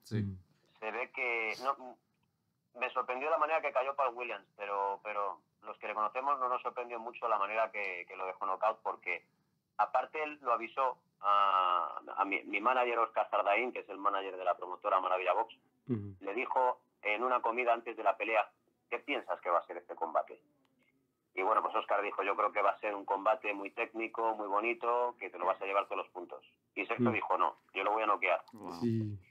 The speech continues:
Speaker 3: Y así fue. Lo tenía, lo tenía muy, muy claro. Sergio es un tipo de una mentalidad muy, muy fuerte.
Speaker 2: Ujú. Sí, no, la verdad, para llegar a esa cima, a los niveles que llegó, ya, todo lo que tuvo que pasar, ahí se nota la, la, la fuerza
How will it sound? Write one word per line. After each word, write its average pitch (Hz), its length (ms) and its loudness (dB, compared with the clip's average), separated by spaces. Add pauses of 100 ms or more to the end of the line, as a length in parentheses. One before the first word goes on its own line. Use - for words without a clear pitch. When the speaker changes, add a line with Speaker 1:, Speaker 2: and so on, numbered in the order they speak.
(200)
Speaker 3:
Y 98 60 -4
así 131 200 -2
fue. - 160 -2 (1080)
Lo 90 80 -10
tenía, 135 280 2
lo 120 100 0
tenía 131 160 0
muy, 151 160 0
muy 143 160 -6
claro. 90 280 4
Sergio 123 240 -6
es - 100 -18
un 120 180 -10
tipo 139 280 -2
de 120 80 0
una 117 120 4
mentalidad 113 560 0
muy, 117 220 -8
muy 117 200 -8
fuerte. - 360 -10 (640)
Speaker 2:
Ujú. 98 260 -2 (960)
Sí, 117 160 4
no, 120 140 8
la 113 80 8
verdad, 120 180 6
para 127 140 8
llegar 120 200 8
a 127 80 8
esa 135 180 2
cima, 127 560 4
a 104 40 4
los 107 220 2
niveles 117 340 4
que 113 120 2
llegó, 110 420 4
ya, 104 260 2 (720)
todo 123 180 6
lo 127 80 6
que - 80 0
tuvo 127 180 6
que 123 120 4
pasar, 117 340 2 (300)
ahí 107 160 0
se 120 120 -2
nota 113 280 2
la, 104 200 2
la, 98 380 0
la 104 160 -2
fuerza 110 580 0